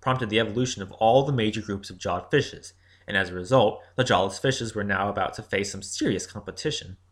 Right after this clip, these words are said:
The situation on land grew much more serious.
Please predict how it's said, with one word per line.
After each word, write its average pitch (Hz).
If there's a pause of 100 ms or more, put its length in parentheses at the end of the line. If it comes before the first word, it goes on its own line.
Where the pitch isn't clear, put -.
(960)
The -
situation 117
on 101
land 135
grew 101
much 90
more 90
serious. -